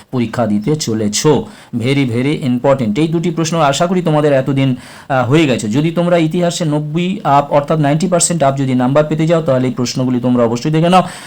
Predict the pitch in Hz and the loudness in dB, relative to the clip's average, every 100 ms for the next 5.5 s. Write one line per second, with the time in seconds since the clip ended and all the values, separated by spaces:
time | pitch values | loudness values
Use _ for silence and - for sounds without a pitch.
0 | - - 131 131 143 139 110 131 170 170 | -8 -2 0 2 2 2 0 0 0 0
1 | 165 175 160 165 170 175 147 131 143 139 | 2 2 4 4 2 2 0 0 0 2
2 | 151 147 151 151 - 151 131 143 160 175 | 2 4 2 2 -4 -4 -4 -4 -4 -2
3 | 143 - 135 - 143 143 127 123 117 131 | -2 -2 -4 -2 0 0 0 0 2 0
4 | 143 151 147 127 123 127 123 139 143 131 | 0 0 2 0 0 -2 -2 -2 -2 0
5 | 123 123 120 117 117 | 0 0 -2 -2 -4